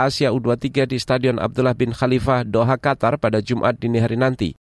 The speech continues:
Korea Selatan berjumpa Indonesia telah mengalahkan Jepang dengan skor satu nol di fase grup. Pada pertandingan nanti, Korea Selatan terpaksa tidak bisa menurunkan kekuatan penuh dan merotasi pemain karena ada beberapa pemain, pemain mereka yang cedera.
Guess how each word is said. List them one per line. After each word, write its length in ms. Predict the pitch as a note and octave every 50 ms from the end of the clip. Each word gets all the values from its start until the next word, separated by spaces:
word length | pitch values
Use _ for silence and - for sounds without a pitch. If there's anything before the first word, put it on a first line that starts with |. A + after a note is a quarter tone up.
| _ _
Korea 260 | - A2 A#2 A#2+ A#2+
Selatan 320 | - C#3 C3 C3 - C3+ C3
berjumpa 320 | B2 A2+ - B2+ C3 C3 A#2+
Indonesia 420 | C3 B2+ C3+ D#3+ F#3 - - D#3+
telah 240 | E3+ - C#3 C3+ C3
mengalahkan 480 | C3 B2+ B2 A#2 A2+ A2+ A2 - A#2+ A2+
Jepang 440 | G#2 A2+ - - A#2 A#2 A#2+ A#2 -
dengan 240 | F2 G#2+ G#2+ G#2 G#2
skor 280 | G2+ - - G#2 G2+ G2+
satu 240 | - G#2 F2+ -
nol 200 | G#2 G2+ G2+ G2+ G2
di 80 | F#2+ F#2+
fase 520 | F2+ - - F#2 E2+ - - F#2 F#2 F2+ F2
grup. 200 | - A2+ A2 - _ _ _ _ _ -
Pada 240 | F#2+ G2 A2 A#2
pertandingan 480 | - - A#2+ B2+ B2+ C3 C3 C3 C3 B2+
nanti, 240 | B2 B2 A#2+ C#3+ E3
Korea 240 | - C#3+ B2+ A2+ -
Selatan 320 | - G#2+ G#2+ - A#2+ A2+
terpaksa 400 | - - - - G#2+ - - C3
tidak 240 | A#2+ B2 A2+ G2 G2+
bisa 160 | F#2+ B2 A2+
menurunkan 560 | G#2+ G#2+ G#2 G2+ G#2 G#2+ G2 A2+ A2+ A2+ A#2 A2 -
kekuatan 400 | - F#2+ - G2+ F#2+ - G2 F#2+
penuh 320 | - - A#2 C#3+ G3 A3 - _ _ _ -
dan 160 | G#2 G2+ G#2
merotasi 480 | G2+ G2+ G#2 G2 - F#2+ F#2+ - - A2
pemain 320 | - G#2+ C#3+ E3+ B2 B2
karena 320 | F3+ F3+ C#3 C3+ C#3+ B2+ B2
ada 80 | A#2+
beberapa 400 | A2+ A2 - A#2+ A2+ - - A2
pemain, 320 | - A2 G#2+ G#2 G#2 G#2 G2 -
pemain 320 | - C3 A2 G#2+ G2+ G2 G2
mereka 400 | F#2+ F#2 F#2 - - F2+ F2 F2
yang 400 | F2 F2+ F#2 F2 E2+ E2+ E2 -
cedera. 480 | - G2 E2+ G2+ G2 F#2+ E2 D#2 D2+